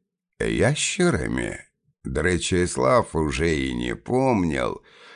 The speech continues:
о какой напасти из прошлого пелось в той песне баяна.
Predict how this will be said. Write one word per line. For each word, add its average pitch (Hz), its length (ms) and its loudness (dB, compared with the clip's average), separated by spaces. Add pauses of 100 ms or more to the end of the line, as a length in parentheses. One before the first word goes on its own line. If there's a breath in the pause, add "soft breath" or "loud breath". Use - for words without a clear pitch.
о 113 180 4
какой 117 640 4
напасти 87 880 2
из - 160 -2
прошлого 90 920 2
пелось 90 720 0
в - 200 -18
той 120 300 4
песне 80 720 0
баяна. 57 1000 -2